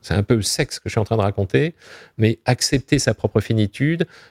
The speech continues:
c'est le postulat de départ qui te permet d'avoir des ambitions mesurées, humbles, raisonnables et réalistes. Donc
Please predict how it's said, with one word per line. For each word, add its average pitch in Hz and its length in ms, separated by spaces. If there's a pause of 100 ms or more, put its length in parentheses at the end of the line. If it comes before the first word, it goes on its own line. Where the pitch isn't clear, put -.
(120)
c'est - 220
le 113 100
postulat 117 400
de 117 60
départ 139 560
qui 104 120
te - 60
permet 117 240
d'avoir 123 220
des 107 160
ambitions 101 400
mesurées, 113 540 (100)
humbles, 143 340
raisonnables 127 640
et 135 60
réalistes. 110 560 (920)
Donc 110 120